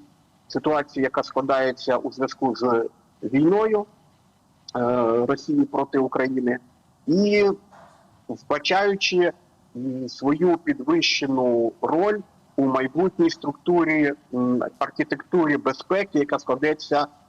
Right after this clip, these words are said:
в, в Європі. І тому за-, це загострює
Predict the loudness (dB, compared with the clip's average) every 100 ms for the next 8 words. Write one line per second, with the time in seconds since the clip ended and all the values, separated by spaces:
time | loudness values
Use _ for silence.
0 | -8 -6 0 2 2 4 4 2 0 0
1 | 2 0 -2 -8 -12 _ _ -6 -2 0
2 | 2 2 0 -2 -4 -4 _ -4 -2 0
3 | 0 0 0 -2 -4 -2